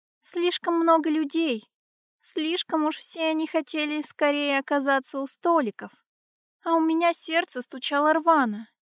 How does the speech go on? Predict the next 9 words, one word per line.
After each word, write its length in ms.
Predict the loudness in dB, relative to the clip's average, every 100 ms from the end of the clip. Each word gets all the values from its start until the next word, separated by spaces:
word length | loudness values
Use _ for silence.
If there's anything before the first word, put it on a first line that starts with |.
| -6
и 120 | -4
скоро, 640 | -4 0 4 4 2 -8 _ _ _ _ -2
не 160 | 2
от 120 | 2
бега, 480 | 2 2 0 -2 -12 _ _ _ _ -6
я 180 | -2
просто 380 | 0 2 0 0
начала 440 | -2 -2 0 4 2
осознавать, 800 | 2 -2 2 4 4 2 0